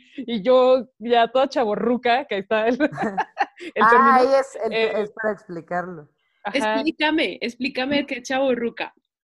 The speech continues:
Speaker 1: Es una persona aferrada a la juventud, pero yo quiero usarla como, se usa como insulto, pero yo la quiero usar con orgullo. Y además es algo que se le permite a los hombres y a las mujeres, no.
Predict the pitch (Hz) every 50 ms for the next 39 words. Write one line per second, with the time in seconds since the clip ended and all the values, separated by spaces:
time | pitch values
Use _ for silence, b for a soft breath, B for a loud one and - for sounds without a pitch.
0 | _ - 247 285 330 339 349 339 320 - 320 277 285 294 294 285 294 254 233 240
1 | 247 247 240 254 254 247 240 233 220 220 - 220 202 190 185 190 175 226 214 202
2 | 175 - _ _ _ _ _ _ _ _ _ _ _ _ _ 233 233 233 233 240
3 | 262 269 - 302 277 277 277 277 277 262 254 262 262 247 240 254 254 262 254 -
4 | _ - 233 220 208 202 202 202 - 196 - 208 - 233 196 262 262 247 339 339
5 | 330 277 247 233 226 226 - 269 262 247 254 277 294 285 262 240 214 214 214 233
6 | 240 254 247 - 254 220 226 226 226 - 226 208 208 226 233 226 202 190 202 175
7 | 190 190 190 202 220 254 - _ _ _ _ _ - 240 247 254 262 277 294 269
8 | 330 - 339 285 277 269 285 277 277 277 240 226 214 208 208 180 - _ _ -
9 | - 240 240 233 226 233 226 226 247 247 254 285 269 269 240 226 - 262 247 233
10 | 240 262 262 - 240 202 196 190 175 196 180 220 214 202 180 180 208 214 202 208